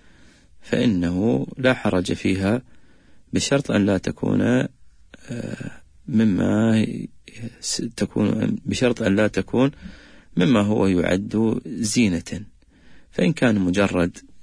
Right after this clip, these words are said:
يعني، تحسين للبشرة وتوحيد للجلد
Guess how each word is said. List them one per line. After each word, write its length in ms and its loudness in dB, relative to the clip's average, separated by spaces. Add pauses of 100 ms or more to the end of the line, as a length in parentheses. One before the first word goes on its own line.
(200)
يعني، 840 -2 (140)
تحسين 520 0 (680)
للبشرة 560 2
وتوحيد 720 -2 (920)
للجلد 600 -2